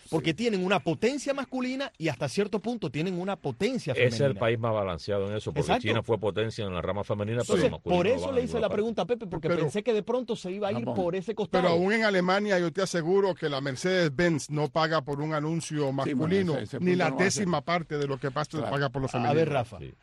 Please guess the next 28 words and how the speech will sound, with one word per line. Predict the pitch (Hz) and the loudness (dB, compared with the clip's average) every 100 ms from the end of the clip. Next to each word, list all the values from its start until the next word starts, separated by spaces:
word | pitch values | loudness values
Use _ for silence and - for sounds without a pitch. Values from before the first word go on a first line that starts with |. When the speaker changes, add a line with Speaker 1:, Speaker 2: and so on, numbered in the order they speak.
| _ - | _ -8
Speaker 2:
Bueno, | 151 135 - - - | -6 -6 -10 -18 -8
hay, | 135 - - | -6 -6 -8
yo, | 135 - | -10 -10
yo, | 139 139 | -14 -12
hay | 156 151 | -6 -2
dos | 175 | -2
cosas, | - 117 - _ | -4 -8 -10 _
do-, | - 123 123 113 | -10 -8 -8 -8
do-, | 135 - | -8 -6
dos | 135 135 | -6 -4
fases | 135 120 117 | -6 -6 -8
de | 110 | -8
esto | 101 101 | -8 -8
que | 98 | -8
me | 95 | -6
hablaría. | 98 98 78 71 _ - - - - | -6 -8 -8 -14 _ -20 -20 -20 -18
Primeramente, | - 139 175 170 156 | -6 -4 -4 -4 -4
yo | 127 | -4
creo | 117 135 147 - _ _ _ _ - | -4 -4 -4 -6 _ _ _ _ -10
que, | 127 110 113 - _ _ | -6 -4 -6 -10 _ _
eh, | 120 117 113 139 | -10 -8 -8 -6
en | 147 | -4
negocio | 160 196 202 165 | -2 -4 -2 -4
no | 160 | -4
hay | 143 | -4
justicia | 143 - 147 135 | -8 -8 -8 -6
ni | 107 | -6
injusticia. | 104 98 - 85 - | -6 -10 -12 -16 -16